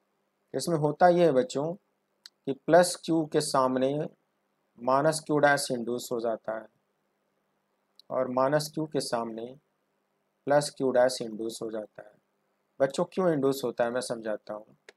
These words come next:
अगर ये स्लैब ना होती तो यहाँ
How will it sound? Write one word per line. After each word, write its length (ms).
अगर 260
ये 100
स्लैब 400
ना 140
होती 560
तो 960
यहाँ 200